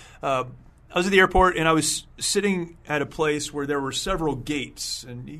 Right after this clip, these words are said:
you've seen terminals like this where, um, it's almost like a, a half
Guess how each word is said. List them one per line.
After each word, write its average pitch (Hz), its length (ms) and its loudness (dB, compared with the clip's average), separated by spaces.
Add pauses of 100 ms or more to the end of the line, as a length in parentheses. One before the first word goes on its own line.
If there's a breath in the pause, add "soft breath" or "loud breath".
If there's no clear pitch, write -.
you've 160 240 -10 (120)
seen 156 260 -8
terminals 151 400 -4
like 143 200 -4
this 139 280 -4
where, 127 220 -4 (320 loud breath)
um, 117 360 -8
it's - 120 -12
almost 180 200 -6
like 131 140 -8
a, 107 200 -8 (120)
a - 40 -16
half 143 460 -4